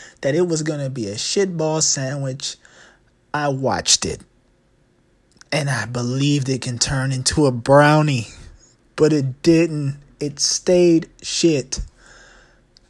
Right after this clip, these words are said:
Outside of the point, let's get back to the S I article. Congratulations on, on Trevor,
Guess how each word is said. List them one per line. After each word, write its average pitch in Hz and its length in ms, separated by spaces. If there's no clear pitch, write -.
Outside 196 440
of 127 80
the 127 80
point, 151 320
let's 240 160
get 202 180
back 147 200
to 151 100
the - 120
S 117 220
I 110 120
article. - 440
Congratulations 185 920
on, 151 360
on 143 180
Trevor, 123 600